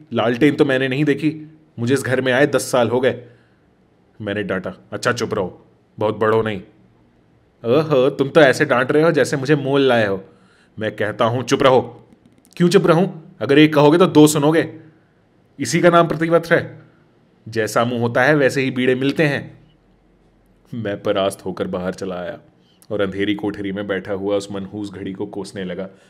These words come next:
जब इस कुलच्छनी से मेरा विवाह हुआ था। इस अंधकार में भी दस साल का जीवन सिनेमा चित्रों की भांति मेरे नेत्रों के सामने दौड़ गया।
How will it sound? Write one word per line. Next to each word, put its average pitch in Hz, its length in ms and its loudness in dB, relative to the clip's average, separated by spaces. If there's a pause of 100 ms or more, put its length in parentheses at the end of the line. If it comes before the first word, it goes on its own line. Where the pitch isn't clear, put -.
(180)
जब 110 140 -6
इस 107 80 -10
कुलच्छनी 101 500 -12
से 101 120 -12
मेरा 95 200 -6
विवाह 98 280 -6
हुआ 90 240 -12
था। - 240 -20 (1040)
इस 120 160 -6
अंधकार 117 460 -2
में 113 140 -6
भी 113 100 -8
दस 110 260 -8
साल 110 200 -2
का 110 160 -2
जीवन 107 440 -6
सिनेमा 110 400 -8
चित्रों 107 360 -10
की 113 120 -12
भांति 95 320 -12
मेरे 101 220 -6
नेत्रों 95 360 -10
के 95 60 -8
सामने 95 340 -10
दौड़ 92 220 -8
गया। 87 200 -14